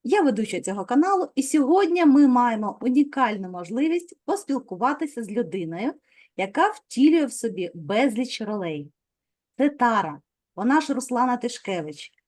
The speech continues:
мама тринадцятирічного Андрія, сестра найкращих у світі братів, а ще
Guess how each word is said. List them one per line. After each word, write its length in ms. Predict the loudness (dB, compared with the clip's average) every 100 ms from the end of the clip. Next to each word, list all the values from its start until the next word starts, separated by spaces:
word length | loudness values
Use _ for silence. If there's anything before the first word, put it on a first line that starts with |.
| _ -4
мама 360 | 2 6 4
тринадцятирічного 880 | 4 2 2 2 0 -2 -2 -2 -2
Андрія, 520 | -2 -2 -2 -2 -4 -6
сестра 500 | -10 -10 -2 2 4
найкращих 720 | 4 2 -2 0 0 -2 -10 -10
у 60 |
світі 320 | -6 -6 -4
братів, 540 | -6 -6 -8 -8 -10 -10 _ _
а 120 | -14
ще 360 | -12 -6 -2